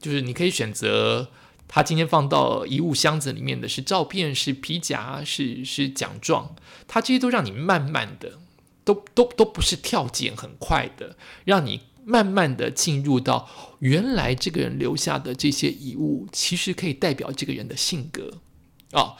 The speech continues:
就是为什么会剩下这一些遗物，每一个遗物都有一种，一种氛围，都有一种想念，都有一种性格，都有一，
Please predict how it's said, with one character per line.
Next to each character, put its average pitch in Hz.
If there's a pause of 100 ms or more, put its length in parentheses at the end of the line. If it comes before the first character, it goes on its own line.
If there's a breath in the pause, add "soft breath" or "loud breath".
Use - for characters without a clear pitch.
(180 loud breath)
就 -
是 175 (300 loud breath)
为 285
什 -
么 -
会 156
剩 147
下 127
这 -
一 139
些 135
遗 -
物， 151
每 135
一 208
个 208
遗 151
物 165
都 160
有 135
一 156
种， 113 (220)
一 180
种 117 (160)
氛 226
围， 120 (340 loud breath)
都 180
有 165
一 165
种 147
想 - (120)
念， 165 (240 loud breath)
都 185
有 135
一 165
种 -
性 165
格， - (280 soft breath)
都 185
有 160
一， 156